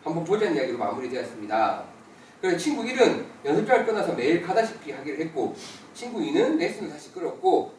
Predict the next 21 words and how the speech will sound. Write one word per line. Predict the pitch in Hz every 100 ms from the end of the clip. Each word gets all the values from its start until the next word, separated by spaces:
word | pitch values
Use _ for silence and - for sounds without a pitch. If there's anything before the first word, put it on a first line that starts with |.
| - _ _ _
친구 | - 254 247
삼은 | 254 254 226 226 226 - -
추워도 | - 349 339 -
필드를 | - 285 -
자주 | - - -
나서고 | - - 123
있다고 | 110 104
합니다. | 98 - - - _ - - - - -
저는 | 240 311 294
뭐 | 208
집에 | - 254
와서 | 226 226
생각해보니까 | 254 247 233 220 208 - 185 - - - -
나만의 | 165 214 214 170
멘탈 | 165 - 214 214
골프에 | 202 196 156
대해 | 139 127 123 - - - - - -
해서 | 175 160 175 -
체계화된 | - 302 339 262 190
것이 | 165 -
없더라고요. | - 160 156 - - 147 -